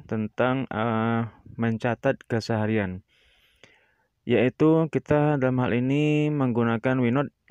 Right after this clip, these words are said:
Kita buka, eh, Play Store-nya, kemudian kita ketik Winode.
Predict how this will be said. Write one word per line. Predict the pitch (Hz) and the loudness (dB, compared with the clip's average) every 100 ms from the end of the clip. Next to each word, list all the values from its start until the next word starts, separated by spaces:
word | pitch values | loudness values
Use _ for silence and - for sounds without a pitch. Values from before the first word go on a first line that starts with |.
| 101 _ | -20 _
Kita | 123 131 | -4 0
buka, | 123 117 - 139 139 143 135 - _ - - - 233 | 0 0 2 2 4 2 -2 -12 _ -20 -20 -20 -8
eh, | 117 117 113 113 113 113 113 - - - _ _ _ _ _ _ _ _ _ _ - | -2 0 2 2 0 0 -2 -8 -20 -20 _ _ _ _ _ _ _ _ _ _ -2
Play | |
Store-nya, | 113 - 120 113 135 180 - - | 0 2 2 4 2 0 -4 -18
kemudian | - 110 113 123 | -10 -2 -2 -2
kita | - 113 110 107 | -2 0 0 0
ketik | - - 123 - _ | -4 -4 -6 -6 _
Winode. | - 113 110 143 | -4 0 0 0